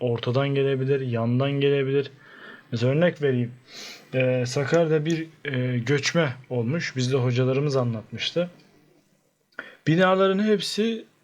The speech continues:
nizami duruyor. Ama bir tane bina, o beş binanın iç-, beş dört bina vardı orada. Bir tanesi yıkılmış, dümdüz olmuş. Sebebi de şu.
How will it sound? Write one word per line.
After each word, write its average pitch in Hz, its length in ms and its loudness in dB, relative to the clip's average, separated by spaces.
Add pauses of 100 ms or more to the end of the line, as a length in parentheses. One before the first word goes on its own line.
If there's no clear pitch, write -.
(320)
nizami 190 560 4
duruyor. 180 360 2
Ama 196 280 0
bir 226 100 2
tane 175 320 2
bina, 151 380 0 (840)
o 175 240 4
beş 185 300 4
binanın 143 360 -2
iç-, 131 220 -10
beş 151 280 0
dört 156 220 2
bina 139 260 -2
vardı 117 220 -2
orada. 147 220 -6 (420)
Bir 208 100 0
tanesi 143 500 2
yıkılmış, 123 840 0
dümdüz 123 320 0
olmuş. 107 320 -6
Sebebi 180 400 0
de 175 100 0
şu. - 260 -2